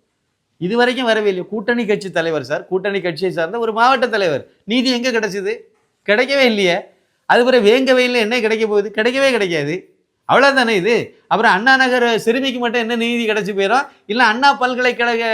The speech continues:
மாணவிக்கு மட்டும் என்ன நீதி கிடைச்சு போயிடும்? அந்த மாணவிக்கு நீதி கிடைக்கணுங்கிறது நோக்கமா இருந்ததுன்னா அதுக்கு எஃப் ஐ ஆர் ஏன் வெளியே விட்டீங்க? எஃப் ஐ ஆர் வெளியிட வேண்டிய அவசியம் என்ன? நோக்கம் அது? அதை வெளியிட்டா அந்த குடும்பத்தை மிரட்டலாம்.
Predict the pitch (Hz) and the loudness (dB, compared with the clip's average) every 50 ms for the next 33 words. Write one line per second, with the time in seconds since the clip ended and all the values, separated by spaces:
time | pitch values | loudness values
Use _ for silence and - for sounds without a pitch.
0 | 214 190 165 - - _ _ _ 151 185 208 240 269 285 277 277 262 220 262 247 | 0 0 0 -2 -10 _ _ _ 0 2 4 4 4 2 0 -4 -4 -6 -6 -6
1 | 247 214 247 233 220 226 247 220 220 240 240 247 214 220 214 190 190 208 202 214 | -4 -2 -2 -2 -2 -2 -2 -2 -2 -2 -2 0 0 0 -2 -2 -4 -8 -8 -6
2 | 214 254 226 214 220 220 180 175 190 226 254 269 269 269 226 262 226 202 202 226 | -4 -4 -4 -2 -2 -2 0 2 2 2 2 2 -2 -2 -4 -2 -2 0 0 0
3 | 262 285 294 285 294 254 180 220 226 233 247 233 247 262 254 277 262 254 254 254 | 2 2 2 2 0 0 2 2 4 4 4 2 2 -2 -4 -2 -2 0 0 0
4 | 240 240 202 196 233 269 269 - 269 254 254 240 226 220 247 247 240 220 220 220 | 0 0 2 2 2 2 2 0 -4 0 2 2 2 0 -2 -2 -2 -2 -2 -2
5 | 220 208 202 202 240 254 254 247 233 233 226 208 202 220 233 214 196 165 190 180 | 0 0 0 0 -2 -2 -2 -2 -2 -2 -2 -2 -2 -2 -4 -6 -6 -6 -6 -6
6 | 185 208 254 - - _ _ _ _ _ _ _ _ _ _ _ _ _ _ _ | -6 -8 -8 -10 -14 _ _ _ _ _ _ _ _ _ _ _ _ _ _ _
7 | _ _ _ _ _ - 151 180 175 262 277 277 254 226 233 269 285 277 269 277 | _ _ _ _ _ -2 -2 2 4 4 4 6 6 4 4 4 4 4 2 2
8 | 269 262 262 262 247 240 240 196 214 160 156 175 214 262 294 240 220 226 269 262 | 2 2 0 2 2 2 2 0 -2 -4 -4 -4 -2 -2 -2 0 4 4 2 2
9 | 262 277 262 254 226 202 240 285 392 - - _ _ _ _ - 151 180 180 165 | 0 -4 -4 -4 -2 -2 -2 -4 -6 -8 -12 _ _ _ _ -4 -2 0 2 2
10 | 185 226 254 247 254 233 175 - 262 247 233 220 226 196 - 233 233 262 240 240 | 2 2 2 2 0 0 0 2 2 2 2 0 -2 -2 -2 -4 -4 -2 -2 -2
11 | - - 254 269 254 247 247 240 240 214 165 127 101 95 | -2 0 -2 -4 -2 -4 -4 -4 -4 -4 -6 -6 -8 -10